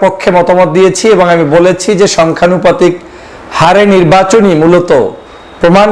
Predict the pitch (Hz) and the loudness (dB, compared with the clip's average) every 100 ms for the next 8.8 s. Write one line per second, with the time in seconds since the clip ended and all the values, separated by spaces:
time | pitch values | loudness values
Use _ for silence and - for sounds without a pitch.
0 | 208 196 175 180 190 180 151 180 202 165 | 2 2 0 0 -2 0 0 0 -2 -2
1 | 165 165 165 165 - 185 156 - 127 123 | 0 0 -2 -4 0 0 -2 -8 -6 0
2 | 175 202 202 196 190 160 180 190 160 175 | 0 2 2 2 0 0 -2 -2 -2 0
3 | 170 151 165 120 - - - - - - | 0 0 0 -2 -4 -14 -20 -20 -10 -2
4 | 139 190 220 226 226 202 196 185 180 165 | 2 2 2 2 2 2 2 0 0 0
5 | 170 190 - 196 170 170 123 131 175 202 | 0 -2 0 -2 -2 -2 0 2 2 2
6 | 202 143 123 147 170 175 180 165 160 147 | 0 -8 -2 0 2 0 -2 0 -2 0
7 | 180 190 196 - - - - - - 170 | 0 0 -2 -4 -16 -20 -20 -12 -4 -2
8 | - 180 226 214 - 214 - | 0 0 0 -2 -2 -2 0